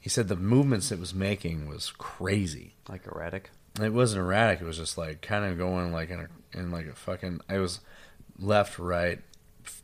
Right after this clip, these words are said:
Speaker 1: backward, forward, left, right. It was, and it wasn't even making any kind of, it was, they could pick it, they could pick it up on flir. They could see it.
Speaker 2: Hmm.
Speaker 1: But it wasn't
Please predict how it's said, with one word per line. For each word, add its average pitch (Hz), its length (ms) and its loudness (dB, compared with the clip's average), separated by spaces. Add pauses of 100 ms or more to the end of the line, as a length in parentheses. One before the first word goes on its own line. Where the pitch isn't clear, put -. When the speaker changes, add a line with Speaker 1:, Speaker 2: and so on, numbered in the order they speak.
Speaker 1:
backward, 98 440 -2
forward, 82 420 -6
left, 87 340 -2
right. 85 320 -6
It 101 80 -6
was, 95 160 -2
and 101 220 -2
it 95 80 -2
wasn't 104 300 2
even 90 340 0
making 90 400 -2 (720)
any 107 180 2
kind 104 300 0
of, 85 340 -4 (760)
it 107 80 -2
was, 101 160 -4
they 107 180 0
could 101 160 -6
pick 143 220 0
it, - 120 -4
they 104 120 0
could - 100 -18
pick 131 140 2
it 107 80 4
up 95 140 4
on 82 140 -2
flir. 87 420 -6 (280)
They 104 80 -4
could 92 140 -4
see 117 220 0
it. 82 180 -4 (360)
Speaker 2:
Hmm. 95 200 -6 (180)
Speaker 1:
But 101 120 2
it 104 80 4
wasn't 107 340 4